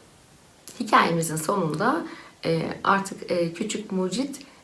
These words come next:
e, matematik korkusunu yavaş yavaş yenmeye başlıyor. Biraz cesaretleniyor ve, e, o cesaretle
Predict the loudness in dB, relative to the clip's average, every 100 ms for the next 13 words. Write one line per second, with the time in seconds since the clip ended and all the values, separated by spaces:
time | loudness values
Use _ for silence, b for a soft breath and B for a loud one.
0 | -4 0 0 0 -2 -4 -2 -4 -2 -4
1 | -4 -8 -4 0 2 2 0 -2 -2 0
2 | 0 2 0 0 -2 -6 -4 -4 -2 0
3 | 0 0 -2 0 2 2 0 -2 -2 0
4 | 0 0 -2 -2 B B B 0 2 2
5 | 2 2 4 2 0 -2 0 2 2 2
6 | 2 2 0 -2 -2 -2